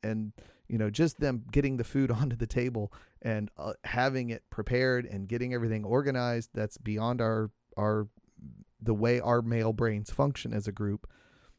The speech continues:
That's just not what we do, but we can clean and we can do that and we can be a blessing to them and, and serve them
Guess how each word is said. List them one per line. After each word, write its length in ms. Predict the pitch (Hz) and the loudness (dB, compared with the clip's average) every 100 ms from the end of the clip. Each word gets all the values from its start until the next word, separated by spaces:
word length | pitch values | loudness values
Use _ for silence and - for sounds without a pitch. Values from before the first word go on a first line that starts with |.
| _ | _
That's 200 | 117 113 | -2 0
just 180 | 127 - | -2 0
not 200 | 113 113 | 0 0
what 140 | 110 | -2
we 120 | 110 | -2
do, 480 | 104 120 135 101 101 - _ _ _ _ _ _ - | 0 2 2 0 -4 -10 _ _ _ _ _ _ -6
but 200 | 113 120 | 2 4
we 160 | 107 160 | 4 2
can 160 | 120 | 0
clean 460 | 107 - 117 107 104 - _ _ _ | -6 -2 0 -2 -10 -16 _ _ _
and 140 | 117 110 | -2 0
we 100 | 135 | 0
can 160 | 135 | -2
do 160 | 120 131 | 0 0
that 280 | 110 101 101 | 0 -4 -6
and 100 | 107 | -6
we 120 | 110 | -4
can 120 | 117 | -4
be 100 | 110 | -4
a 60 | 110 | -4
blessing 500 | 101 113 - 127 110 | 0 2 2 0 -4
to 120 | - | -6
them 440 | 95 95 92 87 87 _ _ _ _ - | -6 -4 -4 -6 -10 _ _ _ _ -6
and, 200 | 120 113 - | -4 -4 -4
and 180 | 107 | -6
serve 540 | 98 - 131 139 131 107 | -4 -2 2 2 0 -2
them 400 | 95 92 90 | -2 -2 -4